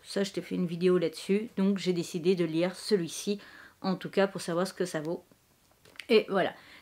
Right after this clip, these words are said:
Donc c'est tout en ce qui concerne vraiment les titres que je peux t'annoncer au niveau de mes lectures, tout simplement parce que comme je te l'ai dit, donc la, la suite, euh, viendra en phara-, enfin,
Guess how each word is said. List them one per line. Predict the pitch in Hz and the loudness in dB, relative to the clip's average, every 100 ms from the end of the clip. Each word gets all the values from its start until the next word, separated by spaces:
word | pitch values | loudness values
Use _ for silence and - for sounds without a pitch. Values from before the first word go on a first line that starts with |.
| - | 0
Donc | 226 | 2
c'est | 208 247 - | 4 2 4
tout | 349 | 6
en | 320 | 8
ce | 294 | 6
qui | 302 | 4
concerne | 262 254 277 | 4 6 8
vraiment | 254 240 | 8 8
les | 240 208 | 8 6
titres | 269 - | 0 2
que | 214 | 2
je | 190 | 2
peux | 190 214 | 6 4
t'annoncer | - - 262 254 254 - | 6 4 8 8 6 4
au | 247 | 6
niveau | 226 202 220 | 6 4 2
de | 185 | 4
mes | 175 175 | 2 2
lectures, | 165 190 202 - 262 294 - - - - | 4 4 4 4 2 2 -2 -18 -20 2
tout | 294 | 4
simplement | 302 262 208 247 | 6 6 6 6
parce | 226 202 | 4 0
que | |
comme | 202 220 | 0 0
je | 190 | 2
te | 202 190 | 2 2
l'ai | 175 | -2
dit, | 151 180 - - | -4 -6 -8 -4
donc | 185 180 | -4 2
la, | 180 185 - | 2 2 0
la | 185 180 | 2 2
suite, | 175 - 233 - 185 | 0 -4 -4 -4 4
euh, | 202 190 185 170 | 6 6 6 2
viendra | 156 196 202 190 196 190 | 2 2 2 4 4 4
en | 185 | 0
phara-, | 175 202 180 - | 2 2 2 0
enfin, | 175 175 147 | -2 4 2